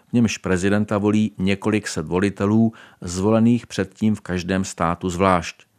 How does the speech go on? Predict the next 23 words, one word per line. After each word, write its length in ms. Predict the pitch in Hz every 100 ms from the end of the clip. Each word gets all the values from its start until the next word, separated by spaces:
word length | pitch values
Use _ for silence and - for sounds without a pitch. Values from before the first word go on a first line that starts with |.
| - - - -
Jenže 340 | 92 127 117 90
na 120 | 87
základě 460 | 98 107 - 110 110
sporného 500 | - 101 104 110 107
principu. 680 | 110 110 - 110 85 64 _ _ _ - _
Za 160 | 92 95
prvé, 460 | 120 113 117 120 -
vítěz 440 | 98 95 101 98
bere 260 | 92 98 101
vše. 340 | - - 80 -
Všechny 480 | - - 90 - 104
volitele 500 | 92 98 92 104 104
získá 460 | 98 95 - 85 80
ten, 320 | 95 98 -
kdo 200 | 95 92
v 80 | -
konkrétním 640 | - 98 104 104 - 85
státu 460 | 80 - 90 95 98
zvítězí 500 | 90 92 98 92 101
třeba 380 | - 90 92 -
o 60 |
setinu 420 | 85 78 92 92
procenta. 680 | 92 98 - 104 101 87 73